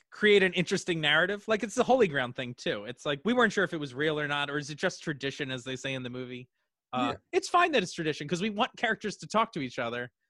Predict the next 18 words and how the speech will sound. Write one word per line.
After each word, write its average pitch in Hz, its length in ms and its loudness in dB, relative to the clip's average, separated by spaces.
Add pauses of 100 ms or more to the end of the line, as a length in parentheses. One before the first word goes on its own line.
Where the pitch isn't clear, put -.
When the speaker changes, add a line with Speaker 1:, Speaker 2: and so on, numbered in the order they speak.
(480)
Speaker 1:
and 165 140 0
it's 160 120 -6
a 170 60 -2
device 170 360 2
to 180 80 -4
let 147 200 -4
them 123 100 0
Speaker 2:
Yeah. - 60 -6
Speaker 1:
do 175 200 -2
that. 107 280 -4 (140)
And 135 280 -4
Speaker 2:
And 170 100 0
have 185 260 0
epic 190 320 0
duels 170 280 2
with 127 160 -4
each 117 240 -6
other 110 320 0